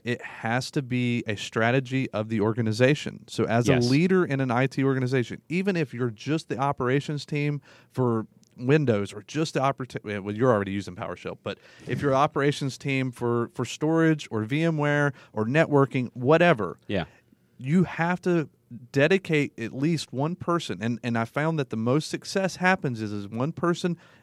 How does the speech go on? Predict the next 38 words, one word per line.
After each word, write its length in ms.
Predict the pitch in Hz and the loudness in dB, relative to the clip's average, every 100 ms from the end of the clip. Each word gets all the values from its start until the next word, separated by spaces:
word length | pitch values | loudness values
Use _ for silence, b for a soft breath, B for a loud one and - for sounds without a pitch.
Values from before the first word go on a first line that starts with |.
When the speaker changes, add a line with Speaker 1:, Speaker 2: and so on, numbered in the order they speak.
| b _ | b _
Speaker 1:
owns 320 | 131 156 139 104 | 2 2 2 0
it 160 | 113 - _ _ _ _ _ _ _ _ | -2 -4 _ _ _ _ _ _ _ _
to 120 | - | -8
get 280 | 107 113 131 | -2 0 0
started 520 | - 156 139 135 139 - | 0 4 4 4 0 -6
and 100 | 104 | -8
to 60 | |
start 300 | 101 - 123 | -4 0 0
checking 320 | - 147 147 143 | 0 -2 -2 -4
things 260 | 139 135 | -2 0
off 200 | 131 131 | -2 -2
the 100 | - | -4
list. 440 | 123 156 98 - - b b b b | 0 0 0 -6 -18 b b b b
And 200 | 123 110 | -2 0
what 180 | 131 | -2
ends 220 | 165 185 185 | -2 -2 -4
up 120 | 151 | -4
happening, 800 | - - 202 214 117 92 95 120 _ _ | -8 -6 -4 -4 -4 -4 -8 -12 _ _
and 240 | - 120 117 | -2 0 0
I 100 | 117 | -4
saw 220 | 120 135 | 2 2
this 180 | 127 123 | 2 0
at 80 | 120 | -2
Cisco 340 | 147 139 123 | -4 -2 0
when 140 | 110 107 | 0 0
I 80 | |
worked 220 | 107 110 - | 0 -2 0
there 160 | 107 | -2
as 120 | 101 | -2
well, 300 | 110 135 101 - B B B | 2 2 2 -6 B B B
you 140 | 135 | 0
start 400 | 175 - 180 143 | 0 2 2 2
doing 320 | 139 180 156 | 2 4 4
it 160 | 113 104 | 0 -2
and 140 | 113 113 | -2 2
other 180 | 147 | 2
people 300 | 170 156 131 | 2 -2 -4
say, 220 | 123 113 | -4 -4